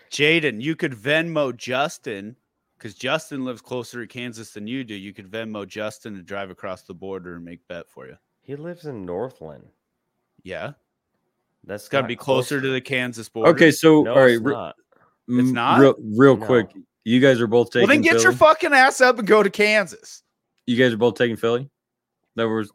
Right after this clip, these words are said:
Speaker 3: saying?
Speaker 2: yeah, I'm taking Philly.
Speaker 1: Yeah.
Speaker 2: I
Speaker 3: Okay.
Speaker 2: li-, I
Speaker 3: Okay,
Speaker 2: would
Speaker 3: look at
Speaker 2: be
Speaker 3: that.
Speaker 2: Kansas, dumbass.
Speaker 1: I know, but you're not going to work tomorrow.
Speaker 2: No, I'm not.
Speaker 1: Idiot.
Speaker 3: All right.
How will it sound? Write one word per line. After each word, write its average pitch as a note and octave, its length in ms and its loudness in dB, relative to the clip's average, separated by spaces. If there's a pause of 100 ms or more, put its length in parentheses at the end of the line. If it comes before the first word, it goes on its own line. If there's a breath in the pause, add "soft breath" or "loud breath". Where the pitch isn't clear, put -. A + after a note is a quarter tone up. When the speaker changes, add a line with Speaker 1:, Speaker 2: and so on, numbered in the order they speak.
(120)
Speaker 3:
saying? G#2+ 240 -10 (120)
Speaker 2:
yeah, A#2 120 -2
I'm C#3+ 200 -4
taking G#2 360 -6
Philly. E2 380 -16 (260)
Speaker 1:
Yeah. G#2 160 -10
Speaker 2:
I B2 160 -6
Speaker 3:
Okay. - 260 -6 (100)
Speaker 2:
li-, F4 400 -6
I G#2 100 -2
Speaker 3:
Okay, D3+ 140 0
Speaker 2:
would D#3 80 0
Speaker 3:
look C3+ 180 0
at D3+ 40 2
Speaker 2:
be D#3+ 60 0
Speaker 3:
that. - 200 -2
Speaker 2:
Kansas, A2 380 -12
dumbass. G2 500 -14 (300)
Speaker 1:
I D3 160 -6
know, F3 140 -2
but F#3+ 80 -4
you're C#3 80 -2
not D3 120 -4
going D3+ 160 -6
to D#3 60 -6
work F3+ 160 -8
tomorrow. A2+ 340 -12 (460)
Speaker 2:
No, E2 180 -14
I'm D#2 160 -16
not. D2 220 -20 (880)
Speaker 1:
Idiot. A2 380 -18 (1300)
Speaker 3:
All A2+ 80 -2
right. G#2 240 0